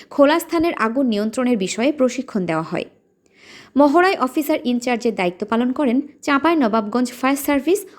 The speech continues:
ও সিভিল ডিফেন্সের উপসহকারী পরিচালক শেখ মোহাম্মদ মাহবুবুল ইসলাম।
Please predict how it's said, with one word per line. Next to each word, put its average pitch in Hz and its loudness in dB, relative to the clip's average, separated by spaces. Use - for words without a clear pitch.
ও 269 2
সিভিল 302 2
ডিফেন্সের 226 0
উপসহকারী 269 -2
পরিচালক 214 0
শেখ - 0
মোহাম্মদ 226 2
মাহবুবুল 240 2
ইসলাম। - -8